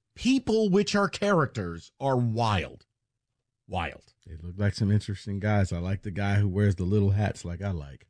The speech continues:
Speaker 1: Which one? Peter Rotundo Junior or Lee Davis? Who are we
Speaker 2: I don't
Speaker 1: talking
Speaker 2: know
Speaker 1: about
Speaker 2: who
Speaker 1: here?
Speaker 2: this guy is.
Speaker 1: Oh, that's Lee Davis.
Speaker 2: Okay.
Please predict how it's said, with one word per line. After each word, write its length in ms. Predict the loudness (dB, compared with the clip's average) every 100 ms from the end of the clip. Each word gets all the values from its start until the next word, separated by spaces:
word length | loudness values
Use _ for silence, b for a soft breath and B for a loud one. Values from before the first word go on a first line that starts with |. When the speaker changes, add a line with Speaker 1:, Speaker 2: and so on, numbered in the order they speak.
| 2
Speaker 1:
Which 260 | 2 4
one? 340 | 2 4 2 -2
Peter 220 | 0 2
Rotundo 540 | 2 4 4 4 4 2
Junior 540 | 4 4 4 4 4
or 120 | 4
Lee 220 | 4 4 2
Davis? 480 | 2 2 2 0
Who 80 | 0
are 20 | 0
we 40 |
Speaker 2:
I 20 |
don't 80 | 2
Speaker 1:
talking 300 | 2 2 2
Speaker 2:
know 60 | 2
Speaker 1:
about 220 | 2 2
Speaker 2:
who 60 | 2
Speaker 1:
here? 80 |
Speaker 2:
this 80 | 0
guy 180 | -6 -6
is. 420 | -4 -6 -8 -14 _ _
Speaker 1:
Oh, 140 | 2 4
that's 220 | 4 4
Lee 200 | 4 6
Davis. 400 | 6 4 2 0
Speaker 2:
Okay. 380 | -6 -4 -6